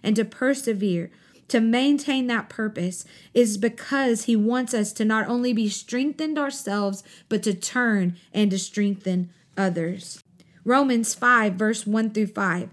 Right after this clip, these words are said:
says, "Knowing that tribulation produces perseverance, and perseverance, character, and character, hope."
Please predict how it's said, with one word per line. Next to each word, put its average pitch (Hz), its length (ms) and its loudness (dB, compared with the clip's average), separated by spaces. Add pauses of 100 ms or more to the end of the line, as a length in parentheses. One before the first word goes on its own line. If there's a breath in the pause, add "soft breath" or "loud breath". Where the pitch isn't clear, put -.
(220 loud breath)
says, 254 260 2
"Knowing 277 540 4
that 214 220 -4
tribulation 269 880 0 (240 loud breath)
produces 262 720 0
perseverance, 214 880 0 (300 loud breath)
and 214 160 2
perseverance, 233 960 0
character, 202 720 -2 (200 loud breath)
and 208 220 0
character, 208 760 -2 (280 soft breath)
hope." 196 400 0